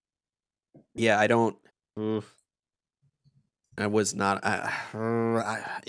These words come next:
Top Lane in, in the Twitch chat brings up, was like, "Night Te-, if Night Terrors fails, do we trust Williamson?"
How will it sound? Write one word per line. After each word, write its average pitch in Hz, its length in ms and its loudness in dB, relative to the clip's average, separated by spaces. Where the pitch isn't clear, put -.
Top 139 260 4
Lane 110 280 6
in, 107 80 0
in 107 220 0
the 104 80 -6
Twitch - 200 -2
chat 80 280 -2
brings 87 240 -8
up, - 80 -12
was 196 100 -8
like, 104 160 -6
"Night 117 320 -8
Te-, - 100 -6
if - 100 -10
Night 131 220 0
Terrors 170 280 2
fails, 151 340 2
do - 100 -6
we 117 80 0
trust 135 280 -4
Williamson?" 135 500 -8